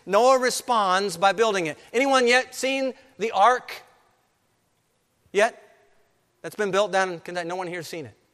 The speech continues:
Okay. I, I'm looking forward one day to being able to see it. It's supposed to be built by the dimensions that are in here. I've seen some pictures. It, it's, it's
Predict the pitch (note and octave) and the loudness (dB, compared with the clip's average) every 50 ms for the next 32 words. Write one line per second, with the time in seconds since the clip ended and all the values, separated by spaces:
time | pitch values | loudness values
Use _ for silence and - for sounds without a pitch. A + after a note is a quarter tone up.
0 | _ _ - D3 C#3+ - C#3 A#2 A#2+ - D3 D3+ - D#3 E3+ G3 F#3+ - - F3 | _ _ -20 -18 -16 -14 -14 -14 -14 -14 -14 -14 -12 -10 -10 -10 -10 -10 -12 -14
1 | - F#3+ F3+ D#3+ C#3+ C#3+ D#3 E3+ E3 D3+ C#3+ C#3+ C#3 C3+ D3 C#3+ C#3 C3+ B2+ B2 | -12 -10 -10 -10 -8 -8 -8 -8 -8 -8 -8 -8 -8 -10 -12 -12 -12 -12 -14 -16
2 | - - _ _ _ _ _ _ _ _ _ _ _ - A2 - E3 D#3+ - - | -18 -20 _ _ _ _ _ _ _ _ _ _ _ -20 -16 -10 -10 -10 -10 -10
3 | _ _ _ _ _ _ _ _ - D3+ - - - E3 E3+ D#3+ D#3+ E3 E3 C#3 | _ _ _ _ _ _ _ _ -16 -16 -14 -10 -8 -8 -8 -6 -6 -8 -6 -4
4 | D3+ E3 E3+ C#3+ B2+ D3+ D3+ D#3 D#3 D#3+ D#3 C#3+ D3 D#3 E3 E3+ C3+ B2+ G2+ F#2+ | -2 -4 -4 -4 -2 -2 0 0 -2 -4 -6 -10 -10 -10 -10 -12 -12 -16 -18 -20
5 | - - - _ - - _ _ _ - C3+ C3+ C#3 D#3 D#3 B2+ G#2+ F#2+ _ _ | -20 -20 -20 _ -20 -20 _ _ _ -12 -10 -6 -6 -6 -8 -8 -12 -18 _ _
6 | _ _ _ _ _ _ _ _ _ _ _ _ _ _ _ _ _ _ _ - | _ _ _ _ _ _ _ _ _ _ _ _ _ _ _ _ _ _ _ -16
7 | C#3 D3+ - G#3 F#3+ F3 D#3 - D3 - F3 F#3 F3 - - G3 F3 E3 - - | -14 -10 -8 -6 -6 -6 -6 -10 -10 -8 -8 -8 -6 -6 -10 -10 -10 -12 -16 -18
8 | - _ _ _ _ _ _ _ _ _ _ _ _ _ _ _ _ - - - | -20 _ _ _ _ _ _ _ _ _ _ _ _ _ _ _ _ -20 -20 -20
9 | - - _ - - - - - _ _ _ - - - | -20 -20 _ -20 -20 -20 -20 -20 _ _ _ -20 -20 -20